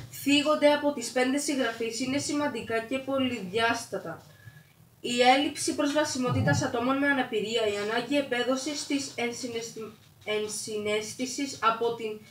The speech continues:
από τις παιδικές ακόμα ηλικίες, η σημασία της σωστής διατροφής για την υγεία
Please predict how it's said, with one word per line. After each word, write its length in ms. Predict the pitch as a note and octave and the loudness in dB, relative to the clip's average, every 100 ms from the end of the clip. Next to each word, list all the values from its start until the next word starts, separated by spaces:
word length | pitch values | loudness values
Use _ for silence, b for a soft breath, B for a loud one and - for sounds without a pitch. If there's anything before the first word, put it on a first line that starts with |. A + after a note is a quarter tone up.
| b b | b b
από 280 | - A#3 B3 | 2 4 2
τις 180 | B3+ - | 0 -2
παιδικές 480 | C4 A#3 - A#3+ D4 | 0 -2 -2 -2 -2
ακόμα 360 | C4+ B3 C4 B3 | 0 0 0 2
ηλικίες, 500 | F#3+ F#3+ G#3+ B3+ C4+ | 0 2 2 0 0
η 60 | |
σημασία 500 | - A3 G3 G3 B3 | -4 -2 -2 2 0
της 220 | B3 C#4+ - | 0 -2 -2
σωστής 400 | A#3+ - B3 A#3+ | -6 -6 -8 -6
διατροφής 580 | C4+ C4+ A3 A3+ B3 - b b | -4 -2 -2 -2 -6 -8 b b
για 160 | A3 A3+ | -4 -4
την 180 | A3+ G#3+ | -2 -2
υγεία 380 | F#3+ F#3+ A3 | -2 0 0